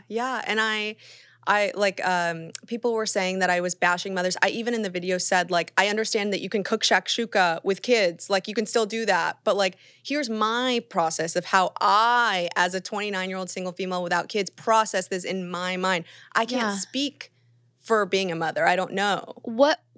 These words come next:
Speaker 2: was most of the backlash, 'cause I actually didn't, don't know the answer to this, coming from f-, from moms and women or coming from men, or was it a mix?
Speaker 1: I'm gonna be honest. So I, so I posted it and then good feedback.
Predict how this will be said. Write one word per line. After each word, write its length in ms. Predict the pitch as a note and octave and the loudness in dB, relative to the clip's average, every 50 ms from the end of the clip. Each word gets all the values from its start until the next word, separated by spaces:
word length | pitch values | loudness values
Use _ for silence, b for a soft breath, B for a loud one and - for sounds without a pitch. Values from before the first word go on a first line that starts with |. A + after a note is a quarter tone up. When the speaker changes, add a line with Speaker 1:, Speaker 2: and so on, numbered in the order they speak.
| - _ - | -20 _ -2
Speaker 2:
was 240 | A3+ C4 C4+ A#3 G#3+ | 0 2 2 2 0
most 280 | A#3 A#3+ C4 - - A#4 | 0 0 2 2 2 2
of 60 | A#4+ | 0
the 120 | - B4+ F4+ | 0 2 2
backlash, 800 | - F3 D#3 F#3+ - - A#3+ A3 A#3 A#3+ C4 D4+ D4 - - - | 2 2 2 2 0 2 4 4 6 4 4 2 0 -4 -6 -6
'cause 120 | - - | -2 0
I 60 | B3+ | 0
actually 220 | A#3+ A#3+ - - C4 | 0 0 0 -4 -4
didn't, 300 | A3 A3 G#3+ - - A3 | -4 -4 -4 -6 -6 -4
don't 220 | G#3 G#3 G3 G3 | -4 -4 -2 -2
know 160 | G3 F#3 F#3 | -2 -2 -2
the 120 | F#3 F3 E3+ | -2 -4 -4
answer 220 | F3+ G3+ G3 G3+ | -6 -6 -6 -8
to 80 | G3 F#3+ | -8 -6
this, 180 | D#3+ E3 F#3+ B B B B B B _ | -6 -6 -6 B B B B B B _
coming 400 | - - B3+ B3 B3 C4 C4 C4+ | -4 -2 0 0 0 -2 -2 -2
from 260 | - C#4 C4+ B3+ A#3 | 0 0 0 0 0
f-, 260 | G#3+ - - - - - _ _ _ | -4 -8 -12 -16 -18 -20 _ _ _
from 480 | - - - - A#3+ G#3+ G3+ G3 F#3+ F#3+ | -20 -16 -2 2 2 2 2 2 2 4
moms 440 | F#3 E3+ F3 F#3 G#3 B3+ D4 D#4+ - | 4 4 4 4 4 2 2 0 -2
and 260 | - G#3+ A3 G#3+ G3+ | -4 -4 -4 0 0
women 320 | G#3 G#3+ A3 A#3 C#4+ F#4 A4+ C5 C5+ B4+ - - | 2 2 2 4 4 4 2 2 -2 -6 0 2
or 100 | C4+ C4+ | 2 2
coming 420 | B3+ - - B3+ A#3 A#3 B3 B3+ B3 | 2 0 0 0 2 2 0 0 -2
from 440 | - C4 A#3 G#3+ G3 G3 G3 G3+ | 0 0 0 0 0 -2 -2 0
men, 340 | G#3+ A3 A#3 B3+ C#4 E4 G4 G4+ - - | 2 4 4 4 4 4 2 0 0 2
or 160 | C4 C4+ C4 | 4 4 4
was 180 | B3+ B3+ A#3+ - | 4 2 0 0
it 80 | A#3+ | -2
a 60 | A#3 A3 | -2 -2
mix? 580 | G3+ F3+ B2+ - - _ - - - - - | -2 -4 -4 -6 -8 _ -12 -8 -8 -2 0
Speaker 1:
I'm 160 | G#3+ G#3+ A#3 | 0 0 0
gonna 160 | A#3+ B3 C4+ C#4+ | 0 -2 -2 -4
be 140 | D#4 D4+ A#3 | -4 -6 -4
honest. 340 | F#3+ F#3 F3 F3 G3 A3 - | -4 -4 -4 -6 -4 -2 0
So 160 | - G3 F#3 | 0 2 2
I, 140 | F#3 F#3 - - | 2 0 -2 -4
so 100 | G3 - | -2 -2
I 60 | G#3+ | -2
posted 500 | G#3 G3+ - - G#3 A3 G#3+ - - E3 | -2 -2 -4 -4 -4 -4 -2 -2 -2 -2
it 200 | E3 E3 E3 D#3+ - | -2 -2 -4 -4 -4
and 160 | - F3+ F3 | -4 -2 0
then 300 | F3 E3+ E3 E3 E3 F3 b b b b b _ _ _ F3+ - | 0 0 0 -2 -4 -8 b b b b b _ _ _ -4 0
good 320 | - G#3+ A3+ A#3+ A3 G#3+ - | 2 2 2 2 0 -4 -8
feedback. 540 | - - G3+ F3+ - F3+ F3+ E3+ E3+ - | -6 -6 -6 0 2 4 4 4 2 -2